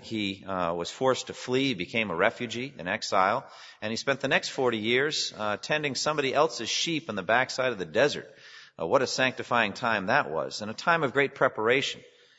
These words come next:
And so when the time came, he was ready. And in Exodus three and four, we see his call. "In the flames of the burning bush, the angel of the Lord spoke to him and said, uh,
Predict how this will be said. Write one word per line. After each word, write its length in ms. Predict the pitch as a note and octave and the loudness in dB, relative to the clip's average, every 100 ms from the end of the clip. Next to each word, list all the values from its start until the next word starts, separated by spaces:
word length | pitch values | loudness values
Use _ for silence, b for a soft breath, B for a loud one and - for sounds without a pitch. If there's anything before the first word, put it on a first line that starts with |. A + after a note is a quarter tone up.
| b | b
And 320 | - F#2 G#2+ A#2 | -6 -2 -2 -2
so 240 | A#2 G#2+ | 2 2
when 140 | G2+ | 2
the 200 | F#2+ F#2 - | -2 -4 -6
time 320 | - B2 G#2 | -2 0 0
came, 340 | - C#3+ C3+ G#2+ | 0 0 0 0
he 140 | A#2+ | -2
was 180 | G#2+ G#2 | -2 2
ready. 300 | C3 C3 E2+ | 4 4 2
And 100 | F2 | 0
in 60 | |
Exodus 480 | G2 B2 - A2+ - | 0 0 -2 -2 -2
three 320 | - A#2 B2 | -4 0 2
and 100 | G#2 | 0
four, 360 | - A2+ A#2+ B2 | -2 0 4 4
we 120 | F2+ | 2
see 280 | - G#2+ G#2 | -4 -4 -4
his 160 | E2+ - | -4 -4
call. 500 | - G#2+ B2 C3 B B B B | 2 6 6 2 B B B B
"In 140 | F#2 | -8
the 40 | F2+ | -8
flames 460 | - C3 D#3 D#3+ | 0 2 2 0
of 80 | C#3+ | -4
the 60 | B2+ | 2
burning 320 | C3 C#3+ B2+ | 4 4 2
bush, 260 | C#3 C#3 | 4 4
the 140 | - G#2+ | 2 -2
angel 280 | B2 B2+ A#2+ | -2 0 0
of 60 | |
the 80 | A#2 | 0
Lord 320 | A2 B2+ A#2 | 4 4 4
spoke 380 | - - C#3 - | 2 2 2 0
to 80 | F#2+ | -6
him 240 | E2+ D2 | -8 -8
and 100 | D#2 | -8
said, 360 | - G#2 F#2+ F#2+ B B B | -2 2 2 -2 B B B
uh, 400 | F#2 F#2 F2 F2 | -6 -2 2 0